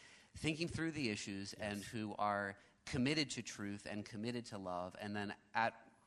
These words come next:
Speaker 1: whatever conclusion we arrive at in relation to terminology,
Speaker 2: Mm-hmm.
Speaker 1: how do I then function with that while walking in truth, uh, and in love as I'm seeking to, to engage a lost world?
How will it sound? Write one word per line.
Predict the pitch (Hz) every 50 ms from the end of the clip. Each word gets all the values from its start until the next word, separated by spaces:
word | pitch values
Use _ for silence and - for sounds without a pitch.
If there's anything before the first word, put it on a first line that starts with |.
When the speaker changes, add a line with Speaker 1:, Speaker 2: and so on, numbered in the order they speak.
| - - - - _ -
Speaker 1:
whatever | 117 107 107 110 123 143 143
conclusion | 139 - - 123 - - - 147 143 139 131 123 120 113
we | 117 127 120
arrive | 110 110 113 113 117 123 127 120 113
at | 113 110 104 -
in | 131 120 117
relation | 113 113 113 117 117 - - 113 101
to | - 110
terminology, | - - 120 113 110 104 101 104 110 120 127 120 117 107 92 95 95 95
Speaker 2:
Mm-hmm. | 92 - 90 87 - -
Speaker 1:
how | - 117 117 131
do | 139 131 123
I | 120 117
then | 110 110 104 98 95
function | 92 - - - 120 120 131 127 - - - 143 123 107
with | 98 101 90 107 -
that | 92 90 90 90 90 87 - - - - - - - -
while | - 98 107 107 107
walking | 98 104 107 104 104 - - 104 101 98 98 98
in | - 101 101 98 95 95 92 90 92 - _ -
truth, | - - - - 117 120 127 139 143 135 - - - - - - - - -
uh, | 95 98 98 98 -
and | - 104 101 98 98 101
in | 98 95 92 90
love | 92 95 98 92 90 87 82 78
as | 76 - 87
I'm | 87 90 90
seeking | - 98 90 - 92 90
to, | 87 - 92 87 85 85 87 - - - - - -
to | - - 90
engage | 87 85 87 90 87 85 -
a | 87
lost | 82 85 80 80 78 - - -
world? | 85 87 85 80 78 78